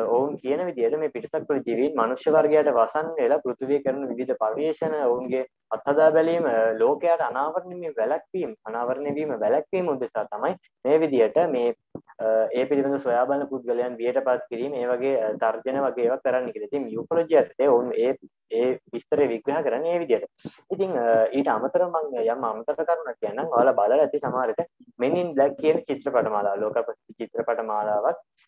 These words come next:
අ, මේක බලලා තියෙනවා නම් ඔයාලට මේ, අ, මම පැහැදිලි කරන සිදුවීම් පිළිබඳ යම් අදහසක් ගන්න පුළුවන්. මොකද ඒ කියන්නේ සියයට සීයක් ඒ චිත්‍රපටයේ, අ, ඇත්තක් කියලා නෙමෙයි මම කියන්නේ. ඒ වගේම සියයට සීයක් ඒක බොරු කියලා කියන්නේ නැහැ. නමුත්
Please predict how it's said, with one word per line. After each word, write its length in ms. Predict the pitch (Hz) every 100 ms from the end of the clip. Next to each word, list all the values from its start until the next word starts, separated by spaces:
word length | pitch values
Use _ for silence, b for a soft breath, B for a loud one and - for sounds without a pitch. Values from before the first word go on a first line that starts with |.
| -
අ, 300 | 117 117 117
මේක 260 | 120 170
බලලා 360 | 190 165 156 170
තියෙනවා 260 | 170 147 123
නම් 140 | 165
ඔයාලට 320 | 139 156 165
මේ, 180 | 160 156
අ, 100 | 117
මම 200 | 117 135 143 -
පැහැදිලි 480 | 110 135 165 175 175
කරන 240 | 175 175
සිදුවීම් 360 | 170 147 156 156
පිළිබඳ 320 | 151 165 170
යම් 140 | 156
අදහසක් 440 | 120 120 135 156 139
ගන්න 340 | 113 135 147
පුළුවන්. 320 | 127 107 123
මොකද 240 | 117 120 156 185 _ _ _ _ _ _ _
ඒ 60 | 120
කියන්නේ 200 | 127 120 - B
සියයට 320 | - 120 139 143
සීයක් 400 | 156 156 151 151
ඒ 200 | 143 143
චිත්‍රපටයේ, 760 | 143 139 147 151 143 147 151 151 147 - _ -
අ, 80 | 131 135 131
ඇත්තක් 320 | 131 147 139
කියලා 180 | 127 120
නෙමෙයි 160 | 117
මම 180 | 113 107
කියන්නේ. 300 | 104 104 131
ඒ 80 | 113
වගේම 280 | 107 120 147
සියයට 300 | 120 127 139
සීයක් 340 | 139 143 139
ඒක 160 | 131 135 - - -
බොරු 240 | 113 127
කියලා 220 | 143 160 143
කියන්නේ 240 | 131 113
නැහැ. 240 | 135 185 131
නමුත් 260 | 120 165